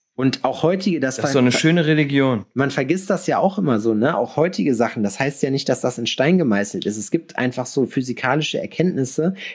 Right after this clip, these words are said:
Speaker 1: die können unser ganzes Weltbild von heute auf morgen einfach so richtig in Frage stellen. So nur weil wir jetzt halt irgendwie ein Modell gefunden haben, womit wir uns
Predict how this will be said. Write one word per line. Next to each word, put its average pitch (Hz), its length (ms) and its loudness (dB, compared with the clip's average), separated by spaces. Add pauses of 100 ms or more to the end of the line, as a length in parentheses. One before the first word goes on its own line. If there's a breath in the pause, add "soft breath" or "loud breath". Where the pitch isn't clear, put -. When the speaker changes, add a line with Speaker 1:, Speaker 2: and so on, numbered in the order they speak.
Speaker 1:
die 131 80 -6
können 156 240 4
unser 131 260 2
ganzes 185 640 -4
Weltbild 160 680 0 (300 soft breath)
von 131 200 0
heute 170 300 2
auf 127 180 -2
morgen 165 340 2
einfach 156 320 -4
so - 160 -2
richtig 180 360 -2
in 156 100 -2
Frage 196 340 -2
stellen. 107 360 -2
So 117 80 4
nur 165 260 4
weil 160 200 2
wir 135 60 4
jetzt 147 360 -2
halt 139 280 -2
irgendwie 143 380 0
ein 120 160 2
Modell 120 320 0
gefunden 147 400 -4
haben, 123 160 2
womit 123 280 0
wir 120 80 0
uns 113 120 -4